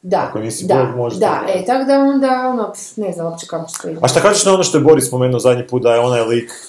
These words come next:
Speaker 2: Ed Harrisa i one ženske, da je, zapravo ona cijela Ed Harrisova priča, da je to nešto
Speaker 1: Da.
Speaker 2: se dešava u prošlosti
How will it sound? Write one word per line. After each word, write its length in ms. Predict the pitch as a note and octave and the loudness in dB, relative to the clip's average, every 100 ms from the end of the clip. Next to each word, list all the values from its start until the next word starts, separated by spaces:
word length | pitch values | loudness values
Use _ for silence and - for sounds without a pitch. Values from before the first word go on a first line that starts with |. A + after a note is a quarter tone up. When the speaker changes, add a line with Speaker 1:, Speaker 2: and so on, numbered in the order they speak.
| A2 A2 | -6 -2
Speaker 2:
Ed 220 | A#2+ A#2 - | 0 0 2
Harrisa 460 | A#2+ A2+ A2+ A2+ G2+ G2 G2+ | 0 0 -2 0 2 2 -2
i 120 | G#2+ | -6
one 460 | G#2+ G#2+ G#2 G2 G2+ | -6 -6 -6 -6 -8
ženske, 420 | F#2+ A2+ A2+ - | -12 -14 -8 -6
da 100 | G#2 | -4
je, 140 | G2+ - _ _ _ | -6 -10 _ _ _
zapravo 320 | G#2+ B2+ D3 D3+ | -6 -2 2 2
ona 120 | C#3+ | 2
cijela 280 | E3 D3 C#3 | 4 6 6
Ed 120 | C3+ | 2
Harrisova 480 | D3 C3 C3 A#2+ A#2 | 2 0 2 0 0
priča, 220 | C3+ C3+ | -2 -2
da 60 | B2 | -2
je 60 | |
to 80 | C3+ | 0
nešto 160 | B2+ - | -4 -4
Speaker 1:
Da. 40 | |
Speaker 2:
se 120 | - | -8
dešava 280 | A2+ C3+ A2+ | -2 2 2
u 100 | G#2 | -2
prošlosti 720 | G#2 G#2+ - F3 - F#3+ D#3 | -4 -4 -4 -10 -10 -10 -10